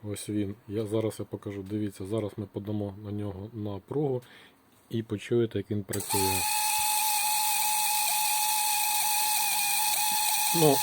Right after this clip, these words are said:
мабуть, ви не чуєте, але там ще, окрім цього, такого звука, ще прострілюються такі хлопки. Це коротить сервопривід. І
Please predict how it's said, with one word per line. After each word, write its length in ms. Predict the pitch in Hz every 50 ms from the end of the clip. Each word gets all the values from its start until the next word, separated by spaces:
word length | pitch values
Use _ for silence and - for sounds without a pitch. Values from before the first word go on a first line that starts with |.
| - - 127
мабуть, 300 | 143 143 135 143 139 -
ви 120 | 131 139
не 100 | 139 139
чуєте, 500 | 139 - - 196 202 185 156 131 131 123 - -
але 200 | 123 131 143 143
там 300 | - - 143 147 143 131
ще, 280 | - - - 143 143 135 - 131
окрім 320 | 120 - - 135 139 135
цього, 480 | 123 - 139 127 127 135 139 139 127 131 - - - - - - - - - -
такого 360 | 127 123 - 147 131 127 127
звука, 480 | 123 117 131 151 175 175 - 139 127 117
ще 340 | - - - 139 139 143 135 131 - - - - - - - - - - - - - - -
прострілюються 800 | - 131 135 131 - - 147 156 160 143 147 139 139 131 127 127
такі 280 | 120 135 127 127 135 127
хлопки. 600 | - - - 131 131 127 131 - - - 127 113
Це 360 | 101 - - - 131 127 127 120 -
коротить 460 | - 127 123 127 127 - 139 135 123
сервопривід. 680 | - - 127 123 120 123 123 - 117 117 120 113 110 104 - - -
І 20 | 123